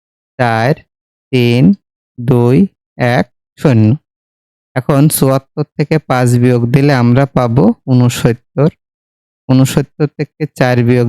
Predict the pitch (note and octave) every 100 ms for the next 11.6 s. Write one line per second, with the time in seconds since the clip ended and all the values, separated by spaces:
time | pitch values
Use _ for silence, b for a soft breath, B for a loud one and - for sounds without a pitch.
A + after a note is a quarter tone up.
0 | B2+ B2+ C#3 - B2+ A#2 D#3 - - B2
1 | A#2+ - B2 - - C#3 G3 _ _ _
2 | _ _ _ _ _ _ - B2+ B2 C#3+
3 | - D3 D3 D#3 - C#3+ C3 C3 B2+ A#2+
4 | A#2+ B2+ C3+ C3+ C3+ A#2+ C3 B2 A#2 -
5 | C#3 - _ - D#3+ - _ _ _ _
6 | - G#2+ A#2 D3 - D3 - D3+ D3 C3
7 | B2+ B2 B2+ A#2+ A#2 C3 C#3 - B2 B2
8 | D3+ - - A#2+ C#3 - _ _ _ _
9 | _ - B2+ A#2 - C#3 D3 C3 A#2+ B2
10 | A#2+ A#2 C#3 C3 D3 B2+ A#2 F3 B3 _
11 | D3 C3 A2+ - -